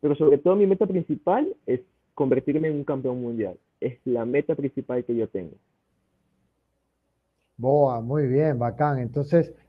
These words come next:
Speaker 2: está en tu cabeza ser el campeón mundial de la I B J J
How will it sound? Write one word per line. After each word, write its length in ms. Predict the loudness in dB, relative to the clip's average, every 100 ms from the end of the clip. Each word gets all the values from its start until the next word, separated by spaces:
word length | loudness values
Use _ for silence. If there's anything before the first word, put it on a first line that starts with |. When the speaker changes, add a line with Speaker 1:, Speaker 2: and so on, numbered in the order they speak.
| -10
Speaker 2:
está 220 | 0 2
en 80 | 4
tu 120 | 4
cabeza 680 | 8 10 10 10 4 4 0 _ _
ser 420 | _ 6 8 8 4
el 140 | -4
campeón 380 | -2 -2 0 0
mundial 640 | 0 0 4 4 4 2 -6 _ _
de 340 | -2 0 2
la 160 | 2 4
I 60 |
B 100 | 4
J 280 | 4 0 0
J 300 | -2 0 4